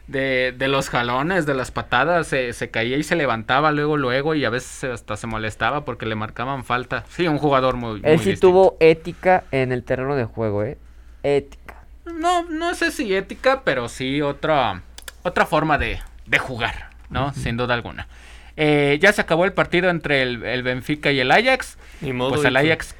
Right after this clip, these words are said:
Speaker 1: quedó eliminado.
Speaker 2: Adiós.
Speaker 3: Ni modo, se le cayó ahí rápido el
Speaker 1: <laughs>
Speaker 3: candidato. No, yo también esperaba que el Ajax pasara.
Speaker 1: Sí.
Speaker 3: Pero bueno.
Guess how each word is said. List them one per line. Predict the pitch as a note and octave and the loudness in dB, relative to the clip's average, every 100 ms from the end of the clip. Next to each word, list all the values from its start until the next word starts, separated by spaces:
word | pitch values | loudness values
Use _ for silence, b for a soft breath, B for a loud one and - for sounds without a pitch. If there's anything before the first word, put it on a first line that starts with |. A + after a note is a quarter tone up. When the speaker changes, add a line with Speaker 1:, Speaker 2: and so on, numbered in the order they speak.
| - | -10
Speaker 1:
quedó | A#2 C#3 | -2 2
eliminado. | D3+ C#3+ A2+ F#2+ A#2+ | 2 2 0 2 2
Speaker 2:
Adiós. | B2 B2 G2+ - - - - - - - - - - - | 4 4 2 -4 -10 -12 -12 -14 -14 -14 -18 -20 -20 -12
Speaker 3:
Ni | C3 | -10
modo, | B2 C3 C#3 | -6 -4 -4
se | C#3 | -4
le | D#3 | -6
cayó | - B2+ C3 | -4 -2 0
ahí | C3+ | -2
rápido | C3+ C3+ C#3 C3 B2 A#2 - b b b - | -2 -2 -2 -4 -4 -6 -12 b b b -6
el | B2+ A#2 | 0 4
Speaker 1:
<laughs> | A3+ | 4
Speaker 3:
candidato. | G#3+ F#3+ B2 C3+ - C#3 | 4 2 2 0 0 -2
No, | C#3 F#3+ | 0 0
yo | G3 | 0
también | F#3+ F#3 | -2 -4
esperaba | E3+ D3 E3 | -2 -2 -2
que | D3 B2+ - - - | -4 -12 -14 -18 -10
el | C3 | -4
Ajax | C3+ C#3+ | -2 -4
pasara. | - B2 B2 C3+ E3 E3 - - - - - | -6 -8 -4 -4 -4 -8 -20 -20 -20 -20 -8
Speaker 1:
Sí. | - | 2
Speaker 3:
Pero | C#3 D3 | 4 4
bueno. | C3+ D3 D#3+ D3+ | 2 0 -2 -4